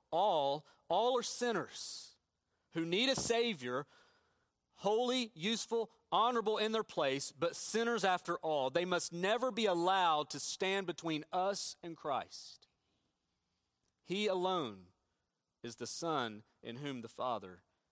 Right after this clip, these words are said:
is well pleased." So friends, when you're reading your books and we're quoting our, our favorite writers, we have to remember who they are and keep them in their place.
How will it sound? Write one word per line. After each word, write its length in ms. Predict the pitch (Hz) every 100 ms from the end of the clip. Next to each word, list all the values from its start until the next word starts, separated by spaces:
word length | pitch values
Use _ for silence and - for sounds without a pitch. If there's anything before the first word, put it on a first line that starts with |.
| _ _ -
is 140 | 104
well 180 | 107 95
pleased." 640 | _ - 80 - - - - _ _ _ _ _ _ _ _ _ _ _ _ _ _ _ _ _ _
So 100 | -
friends, 240 | 151 165
when 140 | 143 143
you're 180 | 160
reading 440 | 156 139 160 180 175
your 100 | 160
books 360 | 147 156 -
and 280 | 135 123 117
we're 120 | 120
quoting 540 | 113 - 143 156 160 151
our, 280 | 143 135 - _ _
our 120 | 123
favorite 400 | - 151 147 147
writers, 380 | 135 127 120 113
we 120 | 143
have 140 | 151 -
to 100 | 143
remember 400 | 143 147 160 135
who 160 | 147
they 200 | 135 127
are 220 | 127 123
and 100 | 113
keep 220 | - 127 -
them 140 | 117
in 100 | 107
their 120 | 107
place. 640 | - 135 107 98 - -